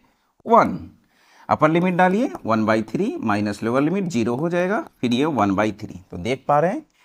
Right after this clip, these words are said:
इसका भी वैल्यू वन बाई थ्री और इसका भी वैल्यू वन बाई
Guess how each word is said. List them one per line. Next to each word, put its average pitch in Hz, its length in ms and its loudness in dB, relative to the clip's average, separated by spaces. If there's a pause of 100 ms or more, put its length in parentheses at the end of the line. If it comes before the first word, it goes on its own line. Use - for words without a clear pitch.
(180)
इसका 120 280 2
भी 117 100 2
वैल्यू 101 300 -2
वन 90 240 -6
बाई 92 140 -2
थ्री 170 280 0 (440)
और 302 200 -2
इसका 113 280 0
भी 95 120 -4
वैल्यू 113 420 -4 (100)
वन - 240 -12
बाई - 180 -12